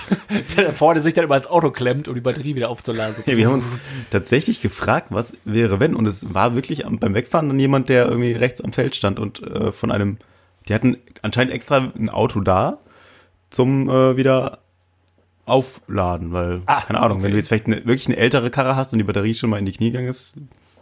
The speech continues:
Speaker 2: reicht dann vielleicht irgendwie die zwei Stunden, die du da stehst, <laughs> aus, um, und du willst ja auch schl-, nicht das Auto unbedingt laufen lassen, dem Motor.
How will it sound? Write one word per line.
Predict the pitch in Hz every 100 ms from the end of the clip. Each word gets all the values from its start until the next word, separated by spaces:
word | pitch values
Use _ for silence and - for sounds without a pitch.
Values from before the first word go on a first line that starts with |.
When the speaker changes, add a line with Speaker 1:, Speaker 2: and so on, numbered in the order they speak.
| _ _ -
Speaker 2:
reicht | 110 127 -
dann | 101
vielleicht | 107 101 98 -
irgendwie | 101 98 98
die | 104
zwei | - 95
Stunden, | - 101
die | 95
du | 95
da | 95 98 101
stehst, | 110 110 - -
<laughs> |
aus, | 123 113 147 120
um, | 110 113 - - - - - - _
und | - 107 90
du |
willst | 101 -
ja | -
auch |
schl-, | - 104
nicht | 107 110 110
das | -
Auto | - 87
unbedingt | - - 95 90
laufen | 95 - 104
lassen, | 113 107
dem | 107
Motor. | 110 123